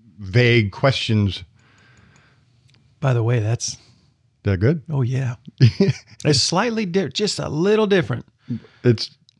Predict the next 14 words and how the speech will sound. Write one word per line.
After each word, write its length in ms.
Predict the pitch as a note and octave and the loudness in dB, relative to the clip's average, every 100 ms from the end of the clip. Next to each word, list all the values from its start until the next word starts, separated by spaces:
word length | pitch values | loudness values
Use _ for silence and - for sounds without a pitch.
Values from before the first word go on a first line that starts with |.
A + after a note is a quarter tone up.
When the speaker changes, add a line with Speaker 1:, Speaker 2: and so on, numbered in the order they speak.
| _ - _ - | _ -20 _ -4
Speaker 2:
Sorry 200 | E3 D3 | 2 4
to 40 | |
Speaker 1:
it's 40 | C3 | 6
Speaker 2:
interrupt 280 | B2+ A2 - | 4 2 2
you. 60 | |
Speaker 1:
just 320 | B2 D3 D3 | 6 6 6
a 120 | D3+ C3+ | 4 4
cappuccino 760 | C3+ B2+ B2+ C#3 A#2+ A#2+ G#2+ - | 4 2 2 2 4 4 2 0
with 300 | G2+ A2 F#2+ | 2 2 2
whipped 180 | G2 - | -2 -2
cream. 260 | F2+ D2+ - - | -6 -6 -8 -6
Speaker 2:
I 80 | |
love 220 | C#3 A#2+ | -2 -2
it. 80 | A2+ | -4